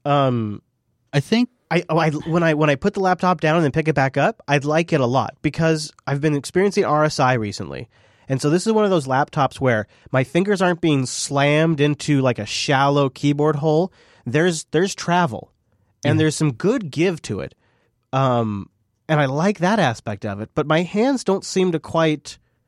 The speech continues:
Speaker 2: line up.
Speaker 1: Yeah.
Speaker 2: I, I think this keyboard would be perfect if they didn't include the number pad.
Speaker 1: It's funny you say that, though, because I've been really enjoying having that number pad.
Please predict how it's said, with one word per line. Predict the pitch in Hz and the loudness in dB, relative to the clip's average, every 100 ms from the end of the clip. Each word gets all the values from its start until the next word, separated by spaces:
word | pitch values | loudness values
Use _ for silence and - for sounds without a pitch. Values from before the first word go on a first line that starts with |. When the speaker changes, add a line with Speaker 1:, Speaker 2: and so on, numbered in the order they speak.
| _ - | _ -4
Speaker 2:
line | 113 113 | 2 2
up. | 107 104 - _ _ | 2 -2 -6 _ _
Speaker 1:
Yeah. | 202 240 123 - _ _ _ _ _ | -2 0 -2 -10 _ _ _ _ _
Speaker 2:
I, | 123 135 | -4 -2
I | 131 127 | 0 -4
think | - 208 220 - | 0 -2 -2 -4
this | 123 139 | -2 -2
keyboard | - 151 135 131 127 | -2 -2 0 2 0
would | 113 117 | 0 -2
be | 113 113 | 0 -2
perfect | - - 135 151 143 - - _ _ _ _ _ | -2 -2 -2 -2 -4 -8 -20 _ _ _ _ _
if | 123 123 | -4 -2
they | 113 | 0
didn't | 117 113 | 0 0
include | 107 - 107 | -2 -4 -4
the | |
number | 104 104 | -4 -4
pad. | 113 - 110 - _ _ _ _ _ _ _ _ | -8 -10 -12 -14 _ _ _ _ _ _ _ _
Speaker 1:
It's | 139 | -16
funny | - 196 214 | -4 0 2
you | |
say | 151 180 | 2 2
that, | 170 | 2
though, | 123 | 0
because | 123 123 | -2 -2
I've | 120 | -2
been | 123 107 117 | -2 -4 -2
really | 151 151 151 | 0 2 2
enjoying | 139 117 135 127 | 2 2 2 2
having | 117 123 110 | 2 0 0
that | 104 90 | -4 -4
number | 107 101 | -4 -4
pad. | 95 85 | -6 -8